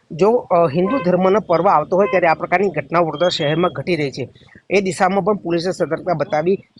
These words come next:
ખૂબ જરૂરી છે. આવનાર સમયમાં હવે દસ દિવસ બા-, માં શ્રી ગણેશનું વિસર્જન આવશે, ત્યારે વિસર્જન સમયે પણ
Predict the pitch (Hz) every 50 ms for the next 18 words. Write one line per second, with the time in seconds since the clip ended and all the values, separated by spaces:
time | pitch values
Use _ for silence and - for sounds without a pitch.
0 | _ - - 165 165 165 139 151 147 151 185 196 196 185 - 202 208 214 - _
1 | - _ - - 143 160 175 185 175 - 170 160 165 175 185 196 214 202 - -
2 | - - - 143 170 160 151 190 185 - 185 170 180 180 - 180 170 147 147 143
3 | 139 127 - _ _ _ _ - 165 175 180 170 165 - - 185 175 160 170 165
4 | 165 175 165 151 143 - 196 202 190 208 190 175 165 160 196 185 170 175 160 156
5 | 147 135 - 202 202 226 220 208 - 196 180 190 190 180 - 220 214